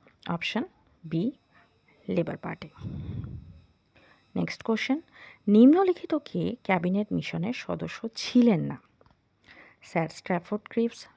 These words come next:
লর্ড ওয়াভেল, স্যার প্যাথিক লরেন্স, এ ভি আলেকজান্ডার। সঠিক উত্তর হবে অপশন বি,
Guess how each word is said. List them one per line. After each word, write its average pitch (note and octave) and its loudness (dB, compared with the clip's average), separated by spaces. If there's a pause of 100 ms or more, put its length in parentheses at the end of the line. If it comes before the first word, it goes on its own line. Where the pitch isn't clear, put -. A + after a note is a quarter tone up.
লর্ড D#3 0
ওয়াভেল, G3+ 0 (120)
স্যার D3+ -6
প্যাথিক F3 -4
লরেন্স, G#3 -2
এ D#3+ 0
ভি E3 -2
আলেকজান্ডার। D3+ -6 (400)
সঠিক A#3+ 2
উত্তর A3+ -2
হবে A3 -2 (400)
অপশন F3 -4
বি, G#3+ 0